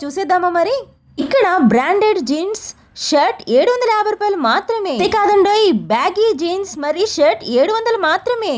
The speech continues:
కార్గో జీన్స్ షర్ట్ ఏడు వందలు మాత్రమేనండి.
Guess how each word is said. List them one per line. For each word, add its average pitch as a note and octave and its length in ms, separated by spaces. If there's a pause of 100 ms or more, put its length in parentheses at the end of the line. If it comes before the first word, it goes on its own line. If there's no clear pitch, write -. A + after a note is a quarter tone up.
(140)
కార్గో G#4+ 320 (140)
జీన్స్ F#4 420
షర్ట్ D#4+ 340 (280)
ఏడు F#4+ 140
వందలు G#4 340 (100)
మాత్రమేనండి. F#4+ 720